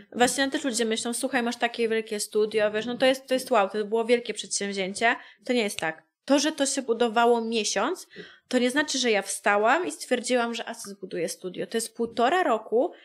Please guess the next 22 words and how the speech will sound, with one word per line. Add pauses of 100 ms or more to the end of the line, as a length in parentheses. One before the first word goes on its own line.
(360)
pracy
z
przekonaniami,
że
ja
jestem
warta
tego
miejsca, (340)
że
ja
jestem
w
stanie
sama
tu
pracować,
bo
tu
nic
nie
wynajmuję.